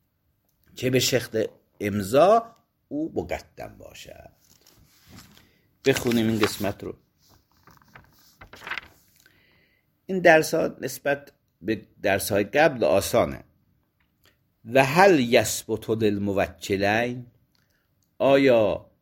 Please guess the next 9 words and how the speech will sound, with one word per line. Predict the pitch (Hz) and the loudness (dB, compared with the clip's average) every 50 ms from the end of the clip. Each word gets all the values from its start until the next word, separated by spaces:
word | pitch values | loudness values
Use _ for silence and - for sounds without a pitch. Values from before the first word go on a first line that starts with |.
| _ _ _ _ | _ _ _ _
این | 139 151 143 120 | -10 -8 -6 -6
خیار | - - - 104 107 107 104 98 98 101 | -6 -6 -4 -2 0 2 2 2 0 0
مجلس | 95 95 92 92 87 92 123 147 147 - | -2 -2 -4 -6 -6 -2 -2 -2 -2 -2
برای | - 98 90 95 92 92 92 92 90 85 | -4 -4 -2 -2 0 0 0 0 -2 -4
دو | 82 - _ 98 87 | -6 -10 _ -6 -6
موکل | 90 95 92 85 85 78 - - - - 143 139 117 | -4 -4 -4 -4 -4 -4 -6 -10 -4 -2 -2 -2 -2
ثابت | - - 98 85 82 80 85 139 143 - 120 | -2 -2 0 0 0 2 0 0 0 0 0
است؟ | 90 90 104 120 120 135 131 - - - - _ | 0 0 -2 -4 -6 -10 -12 -16 -18 -20 -20 _
ایزن، | - 104 101 95 87 85 95 101 92 95 104 101 104 110 | -2 -2 0 0 -2 -2 0 0 2 2 0 -2 -6 -12